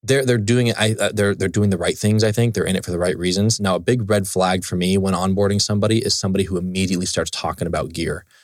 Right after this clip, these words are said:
because I don't usually th-, almost always, uh, what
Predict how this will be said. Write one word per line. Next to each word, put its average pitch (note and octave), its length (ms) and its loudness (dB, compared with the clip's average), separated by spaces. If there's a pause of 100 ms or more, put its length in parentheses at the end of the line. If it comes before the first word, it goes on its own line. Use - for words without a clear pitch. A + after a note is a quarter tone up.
(200)
because G2 600 0 (200)
I G2 180 2
don't G2+ 560 0 (140)
usually G2 760 0 (580)
th-, G2+ 280 -2
almost A#2 500 0
always, F2+ 540 0 (100)
uh, E2+ 180 -2
what F#2+ 320 -4